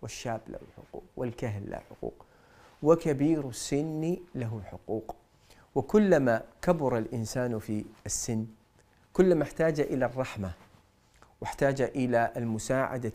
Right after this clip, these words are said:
والإسناد، واحتاج كذلك إلى زيادة حقوقه نظرًا لضعفه وحاجته.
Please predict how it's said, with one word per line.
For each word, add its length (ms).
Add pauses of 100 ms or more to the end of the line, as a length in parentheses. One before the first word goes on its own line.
والإسناد، 840 (720)
واحتاج 380
كذلك 580
إلى 420
زيادة 840
حقوقه 640 (680)
نظرًا 320
لضعفه 840 (400)
وحاجته. 1040